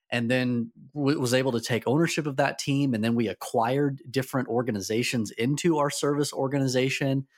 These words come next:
So suddenly we had an occupational health system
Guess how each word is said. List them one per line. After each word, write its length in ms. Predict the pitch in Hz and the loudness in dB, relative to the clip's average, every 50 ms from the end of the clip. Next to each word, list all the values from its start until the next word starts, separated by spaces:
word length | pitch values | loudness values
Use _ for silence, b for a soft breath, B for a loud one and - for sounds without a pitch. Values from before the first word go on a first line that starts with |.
| b b b | b b b
So 140 | - - 107 | -10 -6 -4
suddenly 400 | - - - 123 123 135 131 123 | -2 0 0 0 2 2 2 2
we 80 | 117 | 0
had 280 | 104 95 113 107 104 104 | 0 0 0 0 0 -2
an 100 | 104 104 | -2 -4
occupational 680 | 98 95 92 - - - 110 104 - - 110 104 - | -4 -4 -6 -8 -12 -16 -10 -8 -8 -8 -8 -10 -10
health 340 | 107 - 160 180 196 190 - | -2 0 2 2 2 0 -4
system 640 | - - - 165 165 - - 170 160 156 156 156 | -4 -4 -2 -2 -2 -2 -2 0 0 0 -2 -4